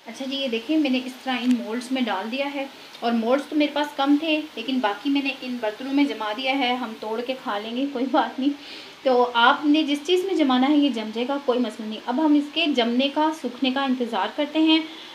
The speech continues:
तो मैं आपको बता दूंगी कि कितनी देर, अ, लगी इसको, अ, तैयार होने में, ठीक है।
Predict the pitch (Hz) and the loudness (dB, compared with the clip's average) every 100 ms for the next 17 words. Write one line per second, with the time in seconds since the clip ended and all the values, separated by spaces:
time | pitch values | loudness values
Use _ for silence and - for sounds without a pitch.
0 | - 269 262 262 262 262 262 233 277 320 | -2 2 6 4 4 0 4 4 6 4
1 | 311 311 - 320 359 320 269 247 247 233 | 2 -2 -6 -2 2 6 6 6 0 -4
2 | 233 226 226 311 277 - 277 294 359 - | -2 -2 0 -2 -2 -2 2 4 2 -10
3 | - - 233 233 233 240 214 214 208 170 | -18 -4 2 2 4 6 6 2 -6 -10
4 | 185 269 269 427 | -10 -6 -2 -2